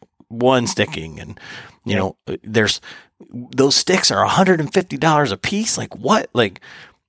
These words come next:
Speaker 1: you know, so I just try and get, like, an overall budget from, like, what guys are saying. Like, so for me, I hunted out of,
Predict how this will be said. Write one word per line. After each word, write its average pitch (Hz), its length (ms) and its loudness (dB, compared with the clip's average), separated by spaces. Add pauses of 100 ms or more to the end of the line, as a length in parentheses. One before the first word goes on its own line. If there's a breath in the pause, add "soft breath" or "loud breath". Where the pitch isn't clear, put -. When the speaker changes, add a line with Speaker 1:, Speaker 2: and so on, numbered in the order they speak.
(140)
Speaker 1:
you 151 140 0
know, 139 320 4 (280 soft breath)
so 143 360 2 (280)
I 147 140 4
just 160 300 0
try 151 140 4
and 139 120 -2
get, 131 160 4
like, 120 160 0
an 113 80 4
overall 123 480 6
budget 98 560 -2
from, 104 220 -8
like, 98 180 -2
what 104 220 0
guys 98 320 2
are 85 80 -8
saying. 90 360 -6
Like, 92 140 -6
so 113 160 -2
for 113 220 -4
me, 147 380 2 (840 soft breath)
I 120 220 4
hunted 131 300 2
out 117 240 4
of, 110 460 2